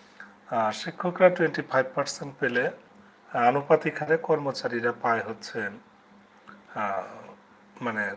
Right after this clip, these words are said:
তার বেশি, ফিফটি পার্সেন্ট। So শিক্ষকরা যদি ফিফটি পার্সেন্ট পায় তাহলে কিন্তু কর্মচারীদেরও আরও আগের মতোই পাওয়া উচিত ছিল, মানে বেশি।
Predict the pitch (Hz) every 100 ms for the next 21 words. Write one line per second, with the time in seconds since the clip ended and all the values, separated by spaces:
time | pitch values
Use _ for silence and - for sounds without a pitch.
0 | - 135 120 143 147 - 104 - 156 151
1 | 120 104 - - 110 - - 147 - 175
2 | 175 208 220 208 185 175 - - 127 127
3 | 117 - 117 104 101 101 - - - -
4 | - - 151 156 175 175 165 - 165 156
5 | - - - - - 160 160 156 - 139
6 | 139 139 143 151 156 139 127 123 123 117
7 | - - - 151 143 139 143 165 156 147
8 | 135 143 139 139 123 117 110 - - 120
9 | 107 147 135 117 110 107 - - - -
10 | 120 123 - 117